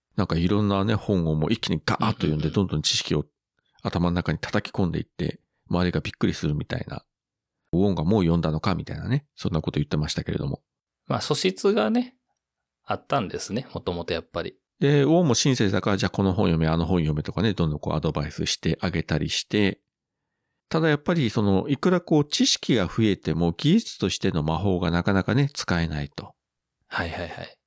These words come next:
Speaker 1: で、ここでエイシェントワンはもうスパルタ教育ですね。もうほんと星一徹みたいな無茶やって、
Speaker 2: ね。
Speaker 1: えー、ストレンジを
Speaker 2: うん。
Speaker 1: ね、あの、エベレストか、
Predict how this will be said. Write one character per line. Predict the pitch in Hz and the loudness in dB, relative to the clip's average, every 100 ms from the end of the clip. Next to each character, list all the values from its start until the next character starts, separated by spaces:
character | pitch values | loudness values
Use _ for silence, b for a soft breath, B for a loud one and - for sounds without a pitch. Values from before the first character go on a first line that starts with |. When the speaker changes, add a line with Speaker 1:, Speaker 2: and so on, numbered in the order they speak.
| _ _ _ _ _ _ - | _ _ _ _ _ _ -2
Speaker 1:
で、 | 127 | 0
こ | 139 | 2
こ | 160 | 2
で | 156 165 139 | 4 4 4
エ | 131 | 2
イ | |
シ | 123 123 | 2 2
ェ | |
ン | |
ト | 123 | 4
ワ | 120 | 4
ン | 113 | 4
は | 98 | 2
も | 87 87 | 0 -4
う | |
ス | - | -4
パ | - | -2
ル | 101 | 0
タ | 95 92 | 0 -2
教 | - 87 | 2 2
育 | 78 - | 0 -4
で | 76 | -6
す | - | -2
ね。 | 127 120 | -2 0
も | 82 | -2
う | 76 | -4
ほ | 123 | -6
ん | 85 | -6
と | 78 | -6
星 | - 110 - | -2 0 2
一 | 80 | 0
徹 | - 90 - | -2 -4 0
み | 87 | 0
た | 78 73 | 0 -2
い | |
な | 78 73 | -2 0
無 | 82 | 0
茶 | - | 0
や | 76 76 | -2 -2
っ | - _ | -6 _
て、 | 135 | -2
Speaker 2:
ね。 | 135 90 - _ _ _ _ - | -2 -4 -16 _ _ _ _ -2
Speaker 1:
え | 85 80 78 76 76 78 | 2 2 2 2 2 0
ー、 | |
ス | - | 0
ト | 101 | 2
レ | 90 | 2
ン | |
ジ | 80 80 | 2 0
を | 73 73 - | 0 -2 -6
Speaker 2:
う | |
ん。 | 90 85 82 82 | -8 -8 -10 -4
Speaker 1:
ね、 | 90 123 - _ - | 0 0 0 _ -8
あ | - | -6
の、 | 73 76 | -2 0
エ | 80 | 0
ベ | 92 | 2
レ | 92 | 0
ス | - | -2
ト | 80 | -8
か、 | - - | -8 -10